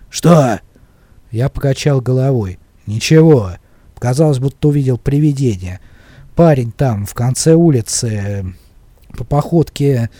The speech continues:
очень похож на одного моего старого знакомого. «Может, это он и есть?» Нет, это было давно и неправда. Его уже наверняка нет в живых.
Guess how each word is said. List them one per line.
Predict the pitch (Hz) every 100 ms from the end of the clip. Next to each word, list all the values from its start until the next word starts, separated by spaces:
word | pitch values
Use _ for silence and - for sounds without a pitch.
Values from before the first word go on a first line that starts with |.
| - - - - -
очень | 147 - 127
похож | - 156 190 139
на | 127
одного | 123 117 151 147 123 104
моего | 107 147 147 127
старого | - 160 139 113
знакомого. | 110 143 165 160 127 101 98 95 - - - - _ _
«Может, | 110 151 147
это | 156 -
он | 151 160
и | 147
есть?» | 143 - - - - _ _ - _ _ - _ _ _ -
Нет, | 123 151 160 160 151 123 110 - - - - 147 _
это | 160 202 175
было | 165 180
давно | 143 147 143 170 160
и |
неправда. | 135 123 127 127 120 98 92 - - -
Его | 120 160
уже | 190 160
наверняка | 160 151 143 143 - 160
нет | 139 127 117
в |
живых. | 104 117 117 110 -